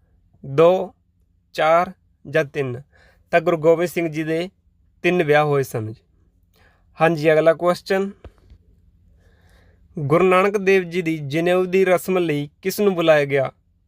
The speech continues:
ਆਪਸ਼ਨ ਹੈ ਪੰਡਿਤ ਹਰਦਿਆਲ, ਪੰਡਿਤ ਕਿਰਪਾਲ, ਪੰਡਿਤ ਬ੍ਰਾਹਮਣ ਜਾਂ ਪੰਡਿਤ ਚੰਦ ਰਾਮ।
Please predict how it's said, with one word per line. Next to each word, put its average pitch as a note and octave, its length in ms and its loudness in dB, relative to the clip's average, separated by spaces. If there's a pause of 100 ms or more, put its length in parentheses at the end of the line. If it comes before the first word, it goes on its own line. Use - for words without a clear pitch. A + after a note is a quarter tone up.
(100)
ਆਪਸ਼ਨ D3+ 360 -4
ਹੈ D#3+ 240 0
ਪੰਡਿਤ D#3+ 440 -2
ਹਰਦਿਆਲ, D3 600 0 (520)
ਪੰਡਿਤ F3 320 -2
ਕਿਰਪਾਲ, D#3+ 640 -2 (460)
ਪੰਡਿਤ F3+ 340 0
ਬ੍ਰਾਹਮਣ D3 540 -2 (460)
ਜਾਂ E3 100 2
ਪੰਡਿਤ E3+ 480 -2 (380)
ਚੰਦ D#3 240 2
ਰਾਮ। C3 300 -2